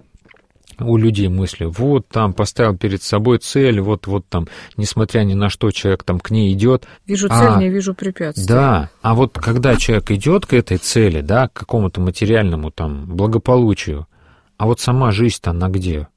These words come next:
Speaker 1: И человек там идет, идет, но там, допустим, не все сразу получается, нужно, ну, вот в этом
Speaker 2: Да.
Speaker 1: году не получается, там через год или через два вот эта цель, она там будет достигнута. А сама вот жизнь как таковая человека, да, вот радость просто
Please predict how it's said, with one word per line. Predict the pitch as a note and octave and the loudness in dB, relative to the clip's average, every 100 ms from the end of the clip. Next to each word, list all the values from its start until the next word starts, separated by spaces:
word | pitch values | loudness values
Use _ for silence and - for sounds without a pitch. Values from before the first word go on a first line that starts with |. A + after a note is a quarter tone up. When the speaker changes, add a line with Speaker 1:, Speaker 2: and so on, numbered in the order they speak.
| _ _ _ _ _ _ _ | _ _ _ _ _ _ _
Speaker 1:
И | G#2+ | -4
человек | - B2 - | 0 0 0
там | F2 F2 | -2 0
идет, | F#2 D3 - | 2 2 2
идет, | G2 C3 D#3 - | 0 2 0 0
но | |
там, | F2 F#2 | -2 -2
допустим, | F2+ E2+ F#2 - | -2 -2 -4 -2
не | F2+ G#2+ | -2 -2
все | - G2 | -2 -2
сразу | - F#2+ E2+ | 0 0 0
получается, | - G2 G2 - C#3+ C3 - F#2 | -4 -4 -4 0 0 0 -2 -2
нужно, | G2 F#2+ F2+ | 0 0 -2
ну, | F2+ | -2
вот | F2 F2+ | -2 -2
в | |
этом | F#2 F#2 | -2 0
Speaker 2:
Да. | |
Speaker 1:
году | F#2+ F#2 F#2 | 0 0 -2
не | F2 | -2
получается, | G2 G#2 - D3+ D3 - G2+ - - - | -2 -2 0 2 2 0 -6 -10 -18 -8
там | - F#2 | -2 -2
через | - G2 G#2+ | 0 0 0
год | G#2+ G#2+ F#2+ | 2 0 0
или | F2+ | -4
через | - G2 G2+ | -2 -4 -2
два | A2+ C#3+ | 0 2
вот | A#2+ A2+ | 2 0
эта | G#2 G2 | -2 -4
цель, | - A#2 F#2+ | 0 0 2
она | G2 F#2+ | 0 0
там | F2+ F2+ | -2 -2
будет | F#2+ F2 E2+ | -2 -2 0
достигнута. | G#2 - G#2+ F#2 E2+ E2+ D#2 - _ _ - - - _ _ - | 0 0 -2 -2 -2 -2 -6 -8 _ _ -20 -20 -20 _ _ -2
А | G#2 G#2 G2+ G2+ F#2+ - _ - | 0 2 2 0 -2 -4 _ -16
сама | - A2+ A#2 E3+ | -4 0 2 2
вот | A#2+ | 2
жизнь | G2+ F#2+ A2 - | 0 0 0 -2
как | F#2 - | -6 -6
таковая | F#2 G2+ G2+ F#2+ D#2+ | -4 0 0 0 -2
человека, | - F#2 F#2 E2+ - | -4 -2 0 -2 -6
да, | D#2+ A2 | -4 -2
вот | A2+ - | -2 -4
радость | - G#2+ A2 E2 - | -2 0 2 0 -6
просто | - F2 D#2+ - E2 | -6 -6 -6 -12 -16